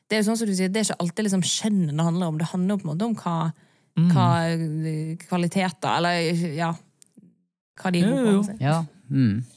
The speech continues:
Speaker 1: Ja.
Speaker 2: Enig der.
Speaker 3: Men vi kan i hvert fall, eh, vi kan i hvert fall, eh, slå fast litt sånn, eh, bakgrunn også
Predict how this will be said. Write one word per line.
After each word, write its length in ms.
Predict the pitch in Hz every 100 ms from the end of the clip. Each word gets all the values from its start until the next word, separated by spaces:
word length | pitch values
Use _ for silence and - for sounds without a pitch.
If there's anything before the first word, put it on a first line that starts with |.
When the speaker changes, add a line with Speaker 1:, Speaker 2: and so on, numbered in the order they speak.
| _ _ _ _ _ _ -
Speaker 1:
Ja. 140 | 196
Speaker 2:
Enig 120 | 123 147
der. 160 | 139 - _ _ _ _ _ - -
Speaker 3:
Men 160 | - 190
vi 40 |
kan 160 | 185 220
i 40 | 190
hvert 140 | 185
fall, 340 | - 190 165 147
eh, 440 | 131 131 127 127 -
vi 100 | 175
kan 200 | 147 170
i 60 | 147 143
hvert 20 |
fall, 420 | - 170 131 123
eh, 440 | 123 120 117 120 120 123 120 95 113
slå 380 | 139 - 147 135
fast 600 | - 202 - - - -
litt 200 | 131 139
sånn, 420 | - 127 117 113
eh, 440 | 113 110 110 110 110
bakgrunn 440 | 117 123 135 127
også 220 | 117 -